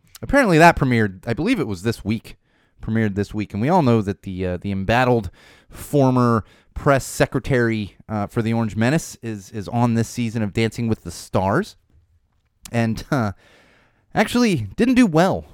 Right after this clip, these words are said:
uh, on the, the opening show. Interestingly, he was not last. He was second to last. That's Sean Spicer. But of course, he came out and had things to say. Uh, Mike Huckabee actually started this, the, the former governor of, uh,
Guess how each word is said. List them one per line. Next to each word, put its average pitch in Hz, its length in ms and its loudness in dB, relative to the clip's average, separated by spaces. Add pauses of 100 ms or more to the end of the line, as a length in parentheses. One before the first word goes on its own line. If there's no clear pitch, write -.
(280)
uh, 104 300 -4
on 107 220 -4
the, 104 240 -6
the 107 180 -10
opening 131 340 0
show. 113 320 0 (240)
Interestingly, 185 560 0
he 147 140 -2
was 151 180 0
not 233 240 -2
last. 127 540 -6
He 127 160 -4
was 101 160 -6
second 147 260 -2
to 98 60 -4
last. 85 260 -10
That's - 180 -12
Sean 107 260 -4
Spicer. 98 520 -10 (800)
But 196 80 0
of 214 100 -4
course, - 460 0 (540)
he - 160 -2
came 127 260 -2
out 113 220 -2
and 110 80 -2
had 120 180 -4
things 120 280 -2
to 107 80 -6
say. 107 280 0 (300)
Uh, 120 240 2
Mike 226 300 0
Huckabee 156 520 0
actually 120 460 -4
started 117 460 2
this, 104 180 0
the, 107 200 -8
the 113 180 -8
former 147 440 0
governor 113 560 2
of, 101 360 -4
uh, 98 180 0